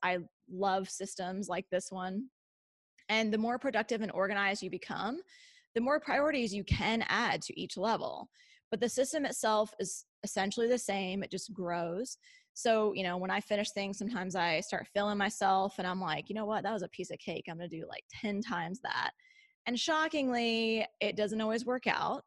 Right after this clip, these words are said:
And when that happens, I just return to the one, three more system. When I get too excited and add too many things and make too many things priorities, just one, three more, one, three more. Super easy, super solid, never fails me.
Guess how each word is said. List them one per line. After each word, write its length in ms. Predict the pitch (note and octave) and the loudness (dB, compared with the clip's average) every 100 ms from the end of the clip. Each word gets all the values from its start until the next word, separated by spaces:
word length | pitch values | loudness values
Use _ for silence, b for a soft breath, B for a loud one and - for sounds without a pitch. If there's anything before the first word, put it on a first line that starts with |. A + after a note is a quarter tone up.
| - | -4
And 140 | G3+ | -2
when 100 | G3+ | 0
that 120 | G3 G#3 | 0 0
happens, 640 | G#3 F#3 G3+ B3 F4 - b b b b - | 0 0 0 -2 -2 -8 b b b b 0
I 80 | G#3 | 2
just 200 | G#3+ G#3+ | 2 0
return 380 | G#3 G#3+ G#3+ | -2 -2 -2
to 100 | G#3+ | 0
the 100 | G#3 | -2
one, 220 | G3 G3+ G3+ | 0 0 0
three 200 | G3+ G3 | 0 2
more 240 | F#3 F#3+ | 2 -2
system. 500 | - - - - - | -4 -8 -8 -10 -6
When 100 | - | -4
I 80 | F3+ | -4
get 180 | E3+ - | -6 -2
too 160 | C4 | 2
excited 680 | A#3+ - A#3 A3 A3 G#3+ G#3+ | 2 4 6 8 8 8 6
and 280 | F3+ F3+ F3 - | 4 0 -4 0
add 260 | G3+ G#3 - | 2 2 0
too 180 | A#3 | 0
many 200 | A#3 A3 | 4 2
things 560 | G#3+ G#3 G3+ G3+ G3+ G3 | 4 2 2 0 -2 -2
and 100 | F3 | -2
make 180 | F#3 F#3 | -4 -4
too 160 | - A3 | -2 0
many 140 | G#3+ | 0
things 260 | G3+ G3+ - | -2 -6 -2
priorities, 600 | G3+ G3+ F3+ F3+ F3 - | 0 2 0 0 -2 -6
just 220 | G#3 - _ - | -12 -14 _ -12
one, 140 | F3+ | -12
three 200 | E3+ A#3 | 0 2
more, 200 | C4+ G#3+ G#3+ - _ _ | 2 -2 -6 -16 _ _
one, 200 | - E3 | -12 -8
three 160 | F#3 E3+ | -8 -6
more. 280 | - - - _ _ _ _ | -6 -8 -12 _ _ _ _
Super 380 | - G#3+ A3+ A3+ | -4 0 2 0
easy, 560 | G#3 G#3 G#3 G3+ F#3+ - | 0 0 2 0 -2 -8
super 380 | - G3 F3+ F#3+ | -6 -4 -4 -6
solid, 520 | D#3+ E3 E3 E3+ B3+ | -2 -2 -2 -6 -8
never 340 | - G3+ G3 G3 | -4 -2 -2 -4
fails 360 | F#3+ - F3+ | -2 -4 -4
me. 100 | - | -10